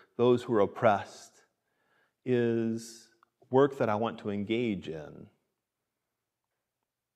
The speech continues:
But it's not work that liberates and frees me in the same way that it does our Black brothers and sisters, our Latinx brothers and sisters, our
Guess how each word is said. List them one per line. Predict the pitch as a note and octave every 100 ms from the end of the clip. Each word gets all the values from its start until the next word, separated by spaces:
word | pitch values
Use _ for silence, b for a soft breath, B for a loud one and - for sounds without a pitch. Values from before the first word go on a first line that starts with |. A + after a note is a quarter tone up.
| _ -
But | A#2 A2+ - - _ _ _ _ _ _ _ _ _ _ _ -
it's | B2 D3
not | C#3+ A#2+
work | B2+ A2+
that | A#2
liberates | G2 A#2+ A#2 A2 A2
and | G2+
frees | - A#2+ A2+ G#2+
me | G#2+ A#2 B2+ G#2 F2
in | F#2
the | F#2
same | - G#2 F#2+
way | B2 A2+
that | F#2+
it | F#2+ F#2+
does | B2 G#2+ G2 F#2 - -
our | G#2 F#2+
Black | G#2+ G2 -
brothers | F#2+ F2+ F#2
and | F2+
sisters, | - B2 - F2+
our | F#2+
Latinx | F#2 F#2+ - A2+ G#2 F2+ -
brothers | G2 F#2+ F#2+
and | F2+ F#2
sisters, | - B2+ - A#2+ A#2
our | C#2 G2